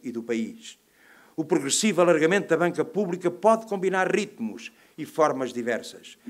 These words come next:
nomeadamente nacionalizações, intervenções de emergência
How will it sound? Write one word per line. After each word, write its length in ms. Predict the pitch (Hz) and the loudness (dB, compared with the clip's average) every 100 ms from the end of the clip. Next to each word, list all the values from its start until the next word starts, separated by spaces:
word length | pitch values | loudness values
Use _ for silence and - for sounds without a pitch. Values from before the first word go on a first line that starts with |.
| - - | -18 -8
nomeadamente 640 | 180 202 202 180 180 226 226 | -2 4 4 4 2 0 0
nacionalizações, 1160 | 160 226 226 226 202 170 156 156 123 107 - - _ _ - _ | 2 2 4 2 0 0 -4 -4 -6 -8 -14 -20 _ _ -20 _
intervenções 680 | 226 220 190 180 170 220 233 | 4 4 6 4 6 4 6
de 80 | 226 | 4
emergência 800 | 214 143 202 254 240 240 226 | 4 4 4 2 2 -2 -2